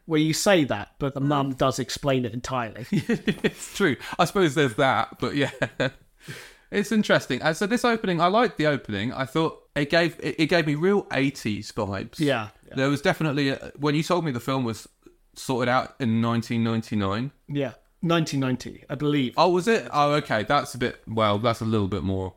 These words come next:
Speaker 1: Yeah, it's on that kind of, like, mid-
Speaker 2: acceptable.
Speaker 1: Yeah.
Speaker 2: Um, but I, I definitely, and we're both fans of this show,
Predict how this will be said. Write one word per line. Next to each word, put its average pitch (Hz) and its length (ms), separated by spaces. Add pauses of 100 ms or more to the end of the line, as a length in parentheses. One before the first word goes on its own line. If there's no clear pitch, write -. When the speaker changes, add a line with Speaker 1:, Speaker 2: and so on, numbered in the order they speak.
Speaker 1:
Yeah, 151 220
it's 135 160
on 175 100
that 147 160
kind 139 180
of, 120 80
like, 123 200
mid- 117 80
Speaker 2:
acceptable. 107 560 (100)
Speaker 1:
Yeah. 113 240 (460)
Speaker 2:
Um, 113 400
but 147 120
I, 151 280
I 147 100
definitely, 147 540
and 127 120
we're 139 140
both 110 240
fans 113 320
of 95 120
this 95 140
show, 92 320